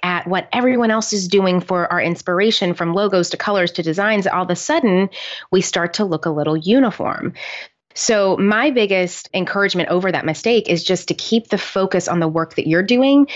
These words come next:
and really getting clear on what's important for your growth. And that is what is going to set you apart. And it's also going to allow you to create what you need to create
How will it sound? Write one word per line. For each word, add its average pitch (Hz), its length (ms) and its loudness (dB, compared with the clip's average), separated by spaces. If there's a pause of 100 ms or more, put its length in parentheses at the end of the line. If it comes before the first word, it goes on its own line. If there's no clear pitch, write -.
(200)
and 180 180 4
really 226 240 4
getting 185 320 2
clear 196 380 2
on 170 180 0
what's 165 240 -2
important 151 400 -4
for 165 120 -2
your 180 280 2
growth. 117 500 -2
And 165 240 2
that 180 200 0
is 185 120 -2
what 156 140 -2
is 156 100 -4
going 156 280 -2
to 156 80 -8
set - 240 -4
you 143 160 -4
apart. 214 580 -2
And 170 80 0
it's 165 160 -4
also 220 300 -2
going 175 300 -2
to - 120 -4
allow 160 280 -2
you 156 180 0
to 151 180 -4
create - 480 0
what 202 140 -2
you 160 100 -2
need 156 120 2
to 156 40 -2
create 143 560 0